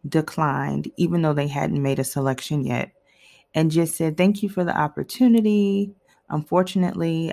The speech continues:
I am no longer available to do this." And the response I got back was, "Okay, thank you for letting us know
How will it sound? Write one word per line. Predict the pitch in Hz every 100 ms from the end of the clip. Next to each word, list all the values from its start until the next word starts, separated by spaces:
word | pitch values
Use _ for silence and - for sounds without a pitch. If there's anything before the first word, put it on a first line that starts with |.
| -
I | 143
am | 143 139 143
no | 147
longer | 151 143 139 135
available | 135 131 131 143 135
to | - 139
do | 131 185 196
this." | 190 180 180 185 - - _ _ _ _ _ -
And | 156 156 156 151 151 151 151 165 - _ _ _ _ _ _ _ _ _ _ _ _ _ _ _ -
the | 160
response | 160 160 143 160 185
I | 156
got | 147 160
back | 147 156
was, | 151 147 - -
"Okay, | 151 - 170 185 269 294 _ _ _ -
thank | 151 170 180
you | 180
for | 180 165
letting | 151 160 160
us | 160
know | 147 143 165 240 262